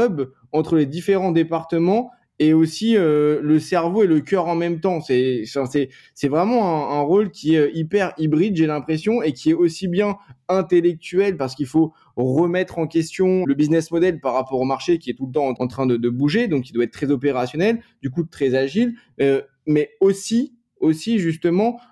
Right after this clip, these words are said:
euh, data-driven au niveau des finances et au niveau des équipes sur place.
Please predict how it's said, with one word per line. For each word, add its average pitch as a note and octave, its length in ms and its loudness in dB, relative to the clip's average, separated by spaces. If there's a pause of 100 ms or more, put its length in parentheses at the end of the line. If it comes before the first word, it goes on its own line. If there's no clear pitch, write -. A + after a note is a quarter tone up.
(160)
euh, C3+ 580 0
data-driven E3+ 800 0
au E3+ 60 0
niveau C#3+ 240 0
des A#2+ 160 -2
finances A3+ 840 -2 (340)
et D3+ 100 4
au D3+ 140 4
niveau E3 560 0
des C3 380 0
équipes F#3+ 340 -2
sur E3+ 200 -4
place. E3+ 280 -2